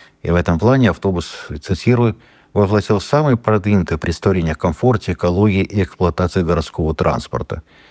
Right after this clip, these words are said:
Автобус имеет двести пятьдесят километров хода, имеет быструю ночную зарядку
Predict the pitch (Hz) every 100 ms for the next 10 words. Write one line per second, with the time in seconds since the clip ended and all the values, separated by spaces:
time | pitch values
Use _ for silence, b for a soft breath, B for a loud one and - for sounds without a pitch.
0 | b b - 101 - 123 95 101 92 85
1 | 92 90 - 95 - 92 92 82 - 82
2 | - 131 156 156 156 147 - 113 98 90
3 | 87 85 90 - 90 87 90 - 95 85
4 | 80 95 104 113 - 156